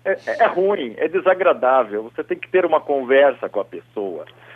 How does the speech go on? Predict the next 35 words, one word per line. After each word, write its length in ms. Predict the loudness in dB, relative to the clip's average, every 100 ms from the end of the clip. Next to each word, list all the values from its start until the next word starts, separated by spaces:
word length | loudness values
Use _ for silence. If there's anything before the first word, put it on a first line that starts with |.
| -20 -20 _ 0
E 80 |
a 80 | 2
dispensa 520 | 2 -2 2 2 4
é 40 | 2
tão 200 | 2 2
grave, 320 | 4 2 2 -8
se 60 |
não 140 | -8 -2
mais 380 | 0 2 0 0
ainda, 240 | 0 -2
porque 160 | 0 -4
a 40 |
pessoa 300 | -4 -2 -2
perde 520 | -2 -2 2 2 2
aquela, 420 | -2 2 4 4
aquela 680 | 2 0 -4 -2 2 2 0
meio 260 | -2 -6 -2
de 140 | 0
renda 300 | 0 -2 -2
do 120 | -4
nada, 380 | -2 -2 -2 -4
né? 140 | -2 -4
Como 120 | -2
é 40 |
que 60 | 2
ela 80 | 2
vai 80 |
chegar 220 | 2 2 2 _ _ _ _ -6 2
dela? 220 | 4 4
"Olha, 200 | 2 0
não 100 | -2
tem 260 | -4 -6 -4
mais 240 | -6 -6
dinheiro, 560 | -4 0 2 2 -4 -8
acabou." 480 | -4 0 0 0